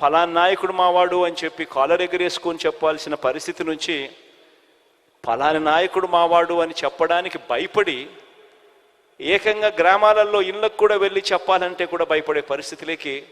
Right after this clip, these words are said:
క్యాడర్ పోయింది. ఎన్నికలు అయిపోయాయి.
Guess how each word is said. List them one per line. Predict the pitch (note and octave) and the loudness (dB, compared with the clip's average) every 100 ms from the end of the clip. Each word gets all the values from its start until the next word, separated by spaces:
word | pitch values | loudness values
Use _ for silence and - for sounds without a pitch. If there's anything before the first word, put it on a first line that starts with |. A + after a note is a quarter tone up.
| - | -20
క్యాడర్ | - G2+ C3 B2 | -8 -4 -4 -6
పోయింది. | A2 F#2+ F#2 G#2 _ _ _ _ _ _ _ _ _ _ _ _ _ _ _ _ _ _ _ _ - | -10 -14 -16 -20 _ _ _ _ _ _ _ _ _ _ _ _ _ _ _ _ _ _ _ _ -10
ఎన్నికలు | C3+ D#3+ E3 D#3 | -6 -4 -2 -2
అయిపోయాయి. | D#3 D#3+ E3 E3 | -2 -2 -2 -2